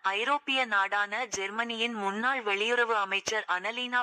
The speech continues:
பேர்பாக் கடந்த ஜூன் மாதம் தேர்வு செய்யப்பட்டார். ஓராண்டுக்கு இந்த பொறுப்பில் அவர் இருப்பார். பொதுச்சபை கூட்டத்தில் ஐ நா அமைப்பில் உறுப்பினராக உள்ள நாடுகளின் தலைவர்கள் உரையாற்ற உள்ளனர்.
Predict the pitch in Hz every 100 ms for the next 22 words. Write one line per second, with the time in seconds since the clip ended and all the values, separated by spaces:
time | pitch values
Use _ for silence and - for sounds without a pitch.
0 | 240 202 185 202 233 - 202 196 196 208
1 | 202 202 254 247 196 196 269 302 233 214
2 | 214 208 190 185 180 - 180 180 - _
3 | _ _ _ _ _ _ 196 214 254 277
4 | 254 247 277 277 214 196 - 202 208 226
5 | 262 277 220 214 208 202 - 202 190 -
6 | _ _ _ _ _ - 214 277 - 262
7 | 240 233 - 208 - 196 214 262 - 214
8 | 214 214 202 190 - _ _ _ 202 208
9 | 311 - 302 285 220 233 - 247 233 220
10 | 220 233 220 208 220 190 185 202 208 214
11 | 226 202 180 190 190 185 196 240 190 190
12 | 208 220 196 - 240 269 196 190 180 180